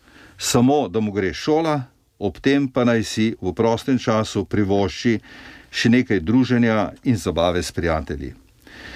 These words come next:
Na tihem pa starši upajo, da bo njihov mladostnik čim prišel, čim prej prišel k pameti in se vrnil na stara pota.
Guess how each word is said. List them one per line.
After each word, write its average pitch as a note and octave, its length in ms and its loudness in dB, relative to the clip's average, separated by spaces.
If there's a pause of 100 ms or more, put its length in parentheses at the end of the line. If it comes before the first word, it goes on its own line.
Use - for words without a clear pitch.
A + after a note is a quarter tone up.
(200)
Na B2+ 160 6
tihem D#3 520 2 (240)
pa B2+ 100 2
starši B2 420 0
upajo, C3+ 520 0 (260)
da A#2 180 0
bo A#2+ 140 4
njihov D3 460 2
mladostnik A2 760 0
čim D#3+ 280 -2
prišel, A#2+ 600 0 (140)
čim C#3 280 2
prej B2 260 0
prišel G#2+ 340 -2
k - 140 -16
pameti F#2 540 0 (500)
in C#3 160 4
se B2+ 160 0
vrnil A2+ 480 2
na G2 140 0
stara G2 380 0
pota. D#2 460 -6